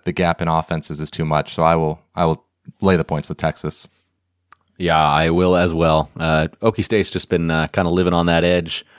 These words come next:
Speaker 2: and sooner or later, you know, the, the cliff comes and you fall off that edge, and you fall pretty hard. So I think they'll lose this week and the following week to, uh,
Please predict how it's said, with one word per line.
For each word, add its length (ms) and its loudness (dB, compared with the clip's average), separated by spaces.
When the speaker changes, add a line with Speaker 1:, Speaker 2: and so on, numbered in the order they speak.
Speaker 2:
and 200 -6
sooner 240 2
or 80 4
later, 380 2
you 140 -8
know, 200 -4
the, 100 -6
the 140 -4
cliff 300 0
comes 320 -2
and 100 -2
you 60 -6
fall 240 0
off 160 2
that 160 0
edge, 320 -4
and 120 -8
you 60 -4
fall 200 0
pretty 180 2
hard. 300 0
So 280 -4
I 60 2
think 160 2
they'll 120 4
lose 160 4
this 180 0
week 180 0
and 280 0
the 80 -6
following 360 0
week 280 -6
to, 280 -4
uh, 240 -4